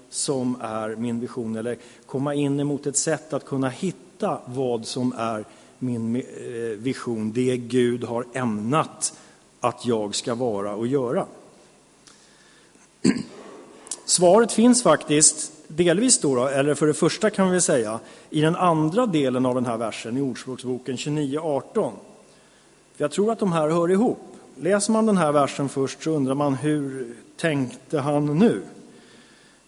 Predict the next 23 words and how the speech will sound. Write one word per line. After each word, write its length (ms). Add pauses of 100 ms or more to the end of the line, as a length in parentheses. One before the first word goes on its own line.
(140)
Jag 100
går 60
tillbaks 380
till 80
Ordspråksboken 640
och 100
så 100
läser 320
vi: 120 (220)
"Utan 380
uppenbarelse 1000
går 280
folket 440
vilse. 520 (540)
Lycklig 760
är 160
den 300
som 180
tar 180
vara 300
på 120
Guds 300
undervisning." 680